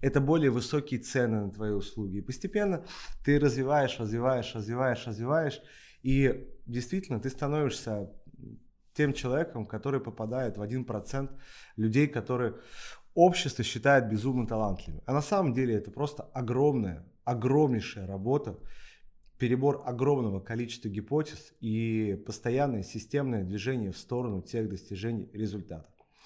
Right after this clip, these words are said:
И самое главное, пятое, да, наверное, ты слышал такую, такое понятие, что талантливый человек талантлив во всем.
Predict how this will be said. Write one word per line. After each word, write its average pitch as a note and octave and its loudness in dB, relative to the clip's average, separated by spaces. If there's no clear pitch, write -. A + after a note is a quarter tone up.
И B2 0
самое E3 6
главное, G#2 2
пятое, G#2+ 0
да, B2+ 0
наверное, B2+ 4
ты B2 -4
слышал E3+ 2
такую, C3+ -2
такое B2 4
понятие, C#3+ 0
что G#2+ -2
талантливый A#2+ 0
человек C#3 -4
талантлив A2 -2
во F#2+ -6
всем. D#2+ -10